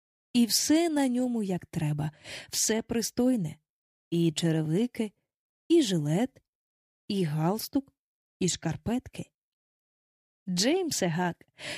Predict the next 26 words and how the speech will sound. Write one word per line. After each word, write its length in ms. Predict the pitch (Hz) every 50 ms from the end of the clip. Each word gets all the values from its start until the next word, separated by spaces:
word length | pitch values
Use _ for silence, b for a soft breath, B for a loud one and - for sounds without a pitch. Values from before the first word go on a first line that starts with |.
| B B B _ -
у 100 | 339 349
тобі 400 | - - 339 302 294 339 349 339
таки 460 | - 330 320 269 - 339 339 330 302
є 280 | 269 254 254 302 381 -
щось 320 | - - - - 262 254 233
героїчне, 680 | 214 220 233 233 240 269 302 311 - - 208 202 - _
але 420 | - 254 262 269 285 285 277 247 - _ _ _ _ _ _ _ _ _ _
прощавай 760 | - 196 208 196 - - - - 185 170 170 202 277 330 320
назавжди. 640 | 277 202 170 160 160 156 160 151 - 151 - - - _ _ _ _ _ _ _ _ _ B B B B B B B -
Адже 360 | 254 262 226 220 233 254 254
це 300 | - - 294 302 302 - - -
останні 680 | 269 262 247 - - - 285 302 339 349 320 254 208
хвилини 420 | - - 190 185 180 185 180 180 170
твого 280 | - 175 180 170 180
життя. 380 | 175 180 180 _ - - 175 175 190 _ _ _ _ _ _ _ _ _ _ _ b b b b b b b b b b -
Побачивши, 840 | 247 240 214 240 240 240 - 240 208 - - 240 226 220 208 - -
що 280 | - - - 240 226 208
Пітер 400 | _ - 233 226 - 220 214 202
поволі 460 | - 226 220 202 208 220 214 208 202 -
підлітає 520 | 208 185 190 214 202 - 214 208 202 202
до 140 | 185 202 196
нього 260 | 196 196 190 190 196
з 60 | 190
кинджалом 600 | - - 226 214 214 202 233 208 185 175 170 170
на 120 | 170 170 165
поготові, 640 | - 170 165 170 185 - 302 339 339 294 277 269